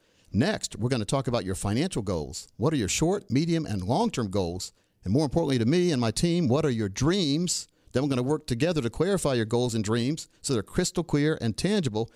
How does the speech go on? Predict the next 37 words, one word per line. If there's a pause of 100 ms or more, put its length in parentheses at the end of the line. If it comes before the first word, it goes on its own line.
(120)
Then
we're
gonna
work
to
make
sure
they (180)
are
possible. (320)
And
finally,
we're
gonna
create
an
actual
step
process
to
get
you
onto
the
path (300)
of
financial
and
retirement
independence.
Now, (300)
folks,
this
is
not
a
process